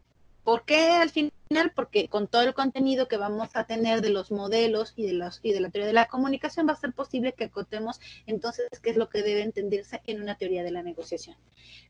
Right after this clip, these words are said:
Por lo cual vamos a iniciar. Eh, iniciaremos con la parte de la teoría de la comunicación. Es importante que les comente que en la parte de la teoría de la comunicación se entiende un concepto de comunicación desde su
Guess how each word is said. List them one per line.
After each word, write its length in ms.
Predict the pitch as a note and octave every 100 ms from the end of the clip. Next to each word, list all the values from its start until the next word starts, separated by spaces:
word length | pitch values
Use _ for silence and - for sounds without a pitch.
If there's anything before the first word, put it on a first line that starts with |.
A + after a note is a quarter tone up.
| -
Por 120 | D4
lo 140 | D#4
cual 180 | D#4 D#4
vamos 320 | C#4 B3+ B3+
a 200 | A#3 G#3+ -
iniciar. 500 | G3+ G3+ F#3+ F3+ E3+ _ _ - - - -
Eh, 360 | A3+ A3+ A#3 A3+
iniciaremos 600 | - C#4+ D4 F#4+ G#4 A4
con 120 | - C#4+
la 120 | C4
parte 220 | C#4 -
de 60 | C4+
la 120 | G#3+
teoría 220 | G#3 G#3+
de 80 | A3
la 140 | A3
comunicación. 600 | - F#3 F3+ - D#3+ - _ -
Es 140 | C4+
importante 560 | D#4+ C#4+ C4 C4+ C4 C#4
que 100 | A#3+
les 160 | G#3+
comente 540 | - A3+ B3 A#3+ C4 C4+ - -
que 280 | - B3 A#3+
en 100 | B3
la 140 | A#3 A#3
parte 260 | B3+ -
de 60 | C#4+
la 80 | C4+
teoría 180 | A#3
de 60 | A3+
la 120 | A#3+
comunicación 600 | - A#3 A3+ B3 - C4+
se 140 | C4+ C#4
entiende 560 | B3 A#3 A3+ A#3 B3 -
un 160 | B3
concepto 520 | A#3 B3 B3 D#4+ -
de 100 | F4
comunicación 760 | E4 C4 A#3+ A#3 G#3 A3+ C4 A#3+
desde 240 | A3+ A3
su 300 | A3+ C#4 C#4+